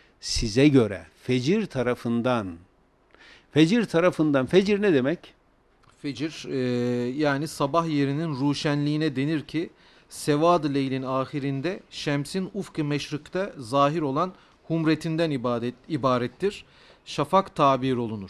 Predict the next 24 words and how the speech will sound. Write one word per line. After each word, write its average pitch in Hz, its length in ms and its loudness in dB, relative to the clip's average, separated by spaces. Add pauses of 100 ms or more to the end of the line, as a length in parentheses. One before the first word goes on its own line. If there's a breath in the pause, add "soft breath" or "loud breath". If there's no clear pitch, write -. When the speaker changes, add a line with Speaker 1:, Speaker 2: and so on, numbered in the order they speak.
(160)
Speaker 1:
Bak. 135 60 -14
Speaker 2:
Yani 139 360 0 (280 loud breath)
işte, - 180 -6
e, 135 320 -4
kırmızılık, 147 760 -2
Speaker 1:
Kızıllık. 170 460 2
Speaker 2:
kızıllık. 147 440 -2 (380)
Speaker 1:
Yani 143 300 4
fecir 151 460 0
demek 185 320 -2 (300)
doğu 143 120 6
Speaker 2:
Doğu 208 140 2
Speaker 1:
ufkunda 139 360 4
Speaker 2:
demek. 135 120 2
Speaker 1:
ortaya 165 340 2
çıkan 208 340 -2
kızıllık 160 520 0
demektir. 98 500 -10 (280)
Ve 190 160 -2
ikiye 190 260 0
ayrılır 120 360 2
diyor 123 240 2
değil 202 160 -2
mi? 90 200 -4